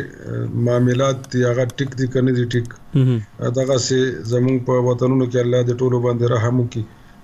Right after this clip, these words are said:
Speaker 1: او
Speaker 2: مهم.
Speaker 1: خلک دې د خدای خلاص کړي. دا دشمنۍ، تربګنۍ دي.
Speaker 2: مهم.
Speaker 1: آه، د دې د وجې نه تکلیفات دي.
Speaker 2: مهم.
Speaker 1: دغسې کم خوراکي او انبیلنسډ خوراک.
Speaker 2: آه.
Speaker 1: آه، دا د دې وجوهات ګرځېږي.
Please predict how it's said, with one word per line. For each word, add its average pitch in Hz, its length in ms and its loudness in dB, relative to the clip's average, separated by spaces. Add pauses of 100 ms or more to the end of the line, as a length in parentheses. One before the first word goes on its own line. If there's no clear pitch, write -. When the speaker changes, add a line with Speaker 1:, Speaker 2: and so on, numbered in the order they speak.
Speaker 1:
او 147 60 4
Speaker 2:
مهم. 131 140 2
Speaker 1:
خلک 117 240 0
دې 117 120 -2
د 117 40 0
خدای 120 220 -6
خلاص 123 280 0
کړي. 127 200 -4
دا 131 100 2
دشمنۍ، 127 560 0 (120)
تربګنۍ 123 580 0 (100)
دي. 117 160 -2 (420)
Speaker 2:
مهم. 127 340 2
Speaker 1:
آه، 113 180 0
د 117 100 0 (140)
دې 135 200 2
د - 20 4
وجې 127 380 2
نه 123 60 2
تکلیفات 117 580 -2 (140)
دي. 110 120 -2 (580)
Speaker 2:
مهم. 123 180 2
Speaker 1:
دغسې 135 380 0 (140)
کم 135 220 0
خوراکي 131 800 0 (600)
او 120 100 0 (340)
انبیلنسډ 131 640 0
خوراک. 101 320 0 (560)
Speaker 2:
آه. 127 280 0 (1200)
Speaker 1:
آه، 117 160 2 (120)
دا 143 140 4
د 135 220 0
دې 135 100 0 (100)
وجوهات 123 420 0 (100)
ګرځېږي. 113 480 -2